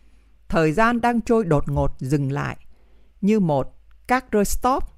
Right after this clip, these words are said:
trong cuốn phim đang chiếu. Nó là ngày bước ngoặt, ngày cắt đôi,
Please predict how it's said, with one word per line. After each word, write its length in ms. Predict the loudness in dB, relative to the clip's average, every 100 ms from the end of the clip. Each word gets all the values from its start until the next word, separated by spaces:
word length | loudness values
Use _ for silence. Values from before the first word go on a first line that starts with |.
| -8
trong 200 | -2 -2
cuốn 240 | 0 -2 0
phim 360 | 0 2 0 -6 -4
đang 260 | -2 -2
chiếu. 380 | -4 -4 -4 -6 -14 -20 -20 -20 -20 -20 -20 -6
Nó 240 | 2 2 2
là 160 | 0
ngày 300 | 0 -2 -2
bước 280 | -2 -2 -2
ngoặt, 220 | -4 -4 -8 -8
ngày 220 | -6 -6
cắt 300 | -6 -8 -4
đôi, 360 | 0 2 0